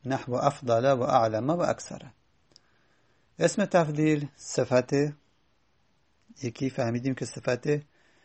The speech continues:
و دوم این که دلالت می‌ده بر مشارکت و بر زیاده. زیدون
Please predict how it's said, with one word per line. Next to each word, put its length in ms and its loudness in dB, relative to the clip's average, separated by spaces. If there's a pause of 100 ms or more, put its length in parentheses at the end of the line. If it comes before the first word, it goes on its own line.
(420)
و 520 10
دوم 440 2
این 180 2
که 480 2 (160)
دلالت 420 8
می‌ده 300 2
بر 280 6
مشارکت 1160 4 (1080)
و 240 6
بر 180 8
زیاده. 600 0 (2750)
زیدون 760 0